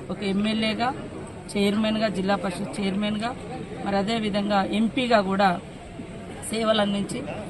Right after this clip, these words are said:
ఈ మారుమూల ప్రాంతాల అభివృద్ధి కోసం కృషి చేసినటువంటి ఒక మరి ట్రైబల్ లీడర్గా ఎదిగినటువంటి రమేష్ రాథోడ్ గారు కూడా మరణించడం మా అందరికీ బాధ కలిగించింది. వారి కుటుంబానికి సంతాపాన్ని,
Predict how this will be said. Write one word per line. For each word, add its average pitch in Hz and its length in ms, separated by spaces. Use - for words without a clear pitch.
ఈ 202 60
మారుమూల 208 520
ప్రాంతాల 196 480
అభివృద్ధి 170 320
కోసం 101 440
కృషి 185 280
చేసినటువంటి 175 540
ఒక 180 300
మరి 185 160
ట్రైబల్ 208 540
లీడర్గా 196 400
ఎదిగినటువంటి 180 680
రమేష్ 202 320
రాథోడ్ 185 320
గారు 175 220
కూడా 180 280
మరణించడం 190 540
మా 180 80
అందరికీ 180 440
బాధ 180 200
కలిగించింది. 196 880
వారి 190 160
కుటుంబానికి 185 720
సంతాపాన్ని, 185 720